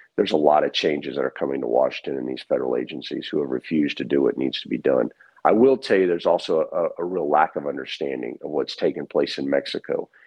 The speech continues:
But it w-, it is coming, and I can tell you it's going to change. And it won't be immigration, believe it or not, that's impacting the American people. It will be the overdose deaths of fentanyl and methamphetamine and, and xylazine, which is coming online right now.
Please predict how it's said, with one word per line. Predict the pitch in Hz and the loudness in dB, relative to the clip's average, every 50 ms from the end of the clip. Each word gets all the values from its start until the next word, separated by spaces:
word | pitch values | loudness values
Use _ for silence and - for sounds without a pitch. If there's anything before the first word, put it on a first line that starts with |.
| - - _ _ _ _ _ - | -20 -20 _ _ _ _ _ 4
But | 113 107 113 | 4 6 6
it | 135 | 6
w-, | 151 147 143 147 135 131 | 4 6 6 6 6 6
it | 127 | 6
is | 143 143 135 - | 4 4 2 0
coming, | - 143 139 120 - - _ _ _ - | 2 2 2 2 2 -8 _ _ _ -6
and | - 90 | -2 -2
I | 92 90 | -2 -2
can | - - 90 | -2 -6 -10
tell | - - 107 | -6 -2 0
you | 101 98 98 95 | 0 0 0 -2
it's | 87 - | -4 -4
going | - 107 104 107 110 101 | -2 0 0 0 0 -2
to | 87 | -4
change. | - - - 117 110 92 73 69 64 - - - _ _ _ _ _ _ _ _ - | -6 -4 -2 0 0 0 -2 -6 -10 -14 -18 -20 _ _ _ _ _ _ _ _ -6
And | - 104 | -2 -2
it | 98 92 | 0 0
won't | 98 107 131 165 170 - 147 | 4 4 4 4 4 2 0
be | 143 131 123 | 0 2 2
immigration, | 120 117 107 92 90 98 95 98 95 - - 69 - 80 - | 2 2 0 -2 0 0 0 0 0 -4 -10 -12 -14 -10 -4
believe | 95 92 87 87 | -2 -2 -2 0
it | 85 | -2
or | 80 76 | -2 0
not, | 80 82 78 73 71 - - 80 80 | 2 2 2 2 0 -2 -6 -10 -4
that's | 87 82 80 - - - | -2 -2 -2 -4 -6 -4
impacting | - 95 92 - 92 87 85 - - 85 76 71 71 71 | -4 -4 -2 2 4 4 4 4 0 -2 -2 -2 -2 -4
the | 80 82 | -4 -4
American | 76 76 76 73 71 - 71 67 | -2 0 -2 -2 -2 -4 -6 -8
people. | - - 98 - - 71 - - | -6 -10 -14 -8 -6 -6 -6 -4
It | 92 85 | -6 -4
will | 76 80 80 | -4 -4 -2
be | - 95 87 | -2 -2 -2
the | 80 85 85 - - | -2 -4 -4 2 2
overdose | 87 90 90 92 90 82 87 82 78 - - | 2 4 4 2 2 2 0 0 0 -4 -6
deaths | - 85 80 76 71 69 - - - - | 0 2 4 4 4 2 0 -6 -4 -4
of | 71 - | -4 -4
fentanyl | - - 76 71 - - 73 71 71 71 - - - | 0 2 2 2 2 0 -4 -2 -2 -4 -8 -6 -4
and | 67 71 71 69 69 71 | -2 -2 -2 -2 -2 -4
methamphetamine | 76 71 - - 73 71 71 _ - 76 71 71 71 73 71 71 69 | -4 -4 -2 -4 -4 -4 -4 _ 0 0 0 0 -2 -6 -6 -6 -6
and, | 65 - 73 | -6 -6 -6
and | 73 71 71 - | -8 -8 -8 -8
xylazine, | - - 78 78 85 82 78 76 73 - - 76 73 71 69 | -2 2 4 6 6 4 2 0 -6 -6 -6 -4 -4 -4 -6
which | 69 - - | -6 -8 -8
is | - - | -8 -8
coming | - - - 73 71 71 | -4 -4 -2 -2 0 0
online | 69 64 64 65 67 67 67 67 69 69 | 0 -2 -2 -2 -2 -2 0 0 0 0
right | 65 65 65 67 65 | 0 -2 -2 -2 -2
now. | 69 65 64 64 | -2 -2 -2 -2